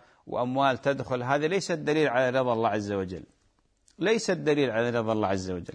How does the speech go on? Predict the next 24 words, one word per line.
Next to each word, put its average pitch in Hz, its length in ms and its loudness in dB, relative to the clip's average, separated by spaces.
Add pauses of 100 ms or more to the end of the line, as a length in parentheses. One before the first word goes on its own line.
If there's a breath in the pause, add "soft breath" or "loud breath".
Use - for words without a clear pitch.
كم 226 160 0
تركوا 196 380 2
من 147 140 0
جنات 135 440 0
وعيون 120 600 2 (380 soft breath)
وزروع 139 520 2
ومقام 135 640 2
كريم 123 380 -2
ونعمة 151 640 0
كانوا 127 260 0
فيها 110 280 0
فاكهين. 95 500 -6 (540 soft breath)
ولذلك 151 500 2
ال-، 57 1600 -4
يغذي 160 420 2
الله 156 180 4
عز 143 280 0
وجل 147 420 0 (460 soft breath)
بعض 151 460 0
المجرمين 139 1000 2
وبعض 143 380 0
العاقين 139 840 0
وبعض 147 460 -2
ال-، 139 440 2